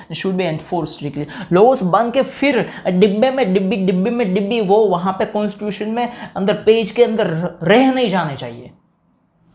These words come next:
वो लॉस बन के स्ट्रिक्टली एनफोर्स्ड भी होने चाहिए, लागू भी तो होने चाहिए। बन के क्या करेंगे? आपके यहाँ अच्छे से अच्छी चीज़ें बनी है, मिठाइयाँ बनी है, ये वो, जो भी आपको पिज़्ज़ा पसंद है वो भी बना है, पानी पूरी भी पसंद है वो भी बनी है,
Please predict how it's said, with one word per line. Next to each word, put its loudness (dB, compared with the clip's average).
वो 0
लॉस 4
बन 0
के 0
स्ट्रिक्टली -2
एनफोर्स्ड 4
भी -4
होने -4
चाहिए, -12
लागू 2
भी 8
तो 4
होने 0
चाहिए। -4
बन 2
के -4
क्या 4
करेंगे? -6
आपके 0
यहाँ 2
अच्छे -4
से -2
अच्छी -2
चीज़ें -2
बनी 0
है, -2
मिठाइयाँ 2
बनी -4
है, -4
ये -2
वो, 0
जो -2
भी 0
आपको -2
पिज़्ज़ा -2
पसंद -8
है 0
वो -2
भी 0
बना -2
है, -2
पानी -6
पूरी 0
भी -2
पसंद -6
है 0
वो -2
भी 0
बनी -4
है, -6